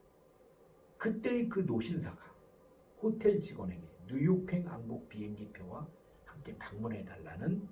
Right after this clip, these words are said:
편지를 보내왔습니다. 그가 뉴욕에 도착하자마자 그 노신사는 뉴욕 중심가에 대리석으로 궁 만든 궁전 같은 호텔을 가리키면서 "이 호텔은 당신이 경영하도록 내가 지은 겁니다."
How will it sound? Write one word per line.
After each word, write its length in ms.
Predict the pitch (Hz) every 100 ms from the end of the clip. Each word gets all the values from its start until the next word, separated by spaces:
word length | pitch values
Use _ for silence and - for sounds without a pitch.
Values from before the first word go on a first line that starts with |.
| - - -
편지를 500 | - 151 143 98 - 151
보내왔습니다. 600 | - - 92 90 - - - - - - - - - - -
그가 240 | - 165 185
뉴욕에 480 | - 220 269 277 247
도착하자마자 920 | 214 220 262 262 247 220 226 226 - -
그 120 | 170
노신사는 600 | 165 175 233 180 220 160
뉴욕 240 | 175 226
중심가에 720 | - 196 226 220 160 175 - - - - - - -
대리석으로 680 | - 294 277 247 233 233
궁 200 | - 247
만든 360 | 240 202 220 214
궁전 360 | - 302 320 285
같은 220 | 240 220
호텔을 300 | 208 208 202
가리키면서 580 | 160 143 - 113 110 - - - - - -
"이 100 | -
호텔은 580 | 110 151 - 110 175 214 - - - - -
당신이 440 | - 107 - 110 -
경영하도록 640 | - - 156 147 151 147
내가 200 | - 110
지은 260 | - 95 98
겁니다." 340 | 117 - -